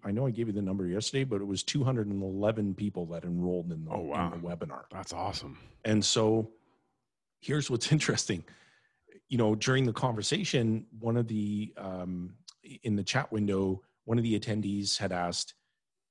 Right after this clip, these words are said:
Speaker 1: you know, "How, how small can I get started with? You know, I really don't have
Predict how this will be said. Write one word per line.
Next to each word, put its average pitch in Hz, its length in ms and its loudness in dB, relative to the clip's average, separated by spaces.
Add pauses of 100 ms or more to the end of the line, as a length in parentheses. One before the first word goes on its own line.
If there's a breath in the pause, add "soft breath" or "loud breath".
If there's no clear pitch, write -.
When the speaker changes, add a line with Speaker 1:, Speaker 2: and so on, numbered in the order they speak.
(300)
Speaker 1:
you 120 100 -2
know, 104 80 2
"How, 135 260 -2
how 131 220 0
small 110 600 0 (880)
can - 180 -2
I 101 140 0
get 98 200 -2
started 113 440 2
with? 95 320 -2
You 107 60 -2
know, 98 60 0
I 98 40 0
really 110 280 0
don't 107 280 0 (100)
have 98 500 -4